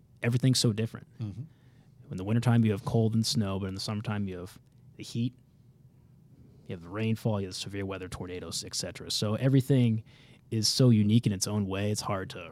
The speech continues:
Speaker 1: really pin it down for me.
Speaker 2: Professionally, if you're communicating on the air, on T V,
Speaker 1: Mm-hmm.
Speaker 2: what's your favorite type of weather?
Speaker 1: If it's over the air, then I would probably say,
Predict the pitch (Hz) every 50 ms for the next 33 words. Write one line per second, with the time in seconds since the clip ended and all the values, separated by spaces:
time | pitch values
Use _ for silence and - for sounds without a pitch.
0 | - - 98 95 98 98 101 101 101 101 196 - - - - - 104 98 87 85
1 | - 90 90 92 101 98 - - 87 82 82 87 98 120 120 - - - - -
2 | - - _ - - _ _ - - - - - - - - - - 139 123 -
3 | - - - 226 208 - - - 151 110 92 92 95 92 - - - 165 180 175
4 | - - - - - 175 175 190 180 156 123 - - 92 92 107 113 117 120 123
5 | 139 156 180 160 123 117 117 123 127 135 135 143 - - 196 190 156 107 85 -
6 | - - - 143 123 110 104 107 - - - - - - - - - - _ -
7 | - - - - - _ _ _ _ _ _ - 135 123 120 - 110 98 - 104
8 | 98 92 92 - - 92 90 - - 95 90 80 - - - - _ - - -
9 | _ _ - - - - - - - - - - - - - _ _ _ _ -
10 | _ _ _ - 120 131 123 190 202 180 - - - - - - _ _ _ -
11 | - - _ - _ - 160 165 143 147 151 147 143 143 139 139 120 123 120 -
12 | 117 113 107 101 95 90 87 87 110 113 104 101 101 90 - 120 127 127 117 -
13 | 127 123 117 107 101 98 - - 123 110 104 101 101 98 98